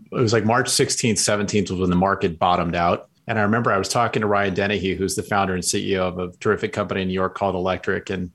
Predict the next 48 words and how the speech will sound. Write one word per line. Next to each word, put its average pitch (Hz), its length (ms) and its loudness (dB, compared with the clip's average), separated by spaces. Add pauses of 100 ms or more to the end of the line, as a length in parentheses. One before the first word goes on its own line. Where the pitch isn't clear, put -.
(220)
I've 120 160 -2
told 131 180 2
the 107 80 0
story 110 260 0
a 95 40 -6
few 113 100 -4
times. 104 320 -2
I 101 60 -2
said 139 160 0
to 120 80 0
Ryan, 131 180 2
I - 40 0
said, 110 140 -2
"Ryan, 120 200 0
I 131 80 0
could 139 140 -6
be 95 100 -4
crazy." 98 580 -4
I 113 80 -2
said, 104 260 0
"But - 120 0
I 123 160 0
have, 123 280 -4
I 120 120 0
was 110 120 0
here 131 160 2
for 127 140 0
nine 107 160 2
eleven 95 500 -2
when 98 120 -4
the 90 80 -2
market 90 280 -2
crashed 95 460 -2
in, 87 160 -4
in 87 300 -6
two 98 160 -6
thousand. 90 420 0
I 95 80 -2
was 90 140 -4
here 127 160 0
for 113 260 -2
oh 110 160 4
eight, 101 140 4
oh 95 100 0
nine, 90 300 -2
which 90 180 -6
was 95 140 -8
the 95 180 -6